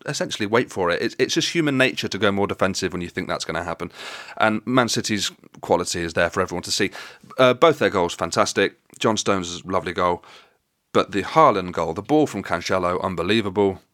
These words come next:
The finish from Haaland. The worry is with Haaland, he's only been around for a couple of months and we're running out of superlatives for him. That's not normal. You normally have superlatives for <laughs> the first couple of seasons. This guy's used them all. We've used them all on him. I don't know what to say about him.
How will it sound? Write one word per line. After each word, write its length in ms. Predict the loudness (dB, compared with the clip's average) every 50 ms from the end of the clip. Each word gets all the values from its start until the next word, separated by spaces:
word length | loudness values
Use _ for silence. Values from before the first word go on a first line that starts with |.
| _ _ -4
The 100 | -4 -4
finish 280 | 0 2 0 0 0
from 120 | -2 -4 -2
Haaland. 400 | 0 0 0 0 0 -4 -6 -8 -10 -14 -14 -14 -16 -14 -10 -10 -10 -10 -10 -20 _ _ -12
The 160 | -2 2 2 6
worry 340 | 6 6 6 6 6 6
is 160 | 6 6 6 4
with 100 | 0 4
Haaland, 520 | 6 6 6 6 4 2 -2 -2 -4 -4
he's 160 | -2 0 0
only 140 | 2 2 2
been 180 | 2 2 2 4
around 240 | 4 4 4 4
for 100 | 2 0
a 60 | -4 -4
couple 240 | -4 -6 -2 -2
of 40 | 2
months 320 | 2 2 0 0 -4 -8 -8 -4
and 180 | -4 -2 0
we're 120 | 2 2 2
running 440 | 2 4 4 4 4 4 2 2 4
out 160 | 4 4 4
of 120 | 0 -2
superlatives 840 | -4 -6 -4 0 2 2 2 2 0 -2 -2 -2 -2 -4 -10 -12 _ _ _ _
for 240 | -6 -4 -2 -2 -2
him. 140 | -4 -8 _ _ _ _ _ _ _ _ _ _ _ -10 -2
That's 240 | 0 2 2 2 2
not 160 | 0 -2 0
normal. 380 | -2 0 0 2 2 2 0 0 -6 -20 -10 -6
You 80 | 0
normally 300 | 2 4 4 6 6 4
have 160 | 6 4 4 2
superlatives 580 | 0 0 4 4 4 4 4 2 0 -2 -2
for 160 | 0 2 2
<laughs> 600 | 0 2 -2 -4 -4 -4 -4 -14 -14 -16 -18 _
the 60 | -14 2
first 240 | 4 4 4 6
couple 220 | 4 4 4 6 2
of 80 | 2
seasons. 500 | 4 2 2 2 2 0 0 -2 -4 -6 _ _ -8
This 120 | -8 2
guy's 220 | 4 6 6 6 6
used 180 | 2 2 4
them 120 | 4 4 6
all. 140 | 6 6
We've 140 | 6 4 4
used 180 | 2 2 2 2
them 100 | 4 4
all 100 | 4 4
on 80 | 4
him. 220 | 2 2 0 -2 -8 _ -4
I 80 | -2
don't 80 | 0 2
know 60 | 2
what 120 | 2 2 0
to 40 |
say 160 | 4 6 6 8
about 240 | 8 8 6 6
him. 200 | 4 -2 -4 -6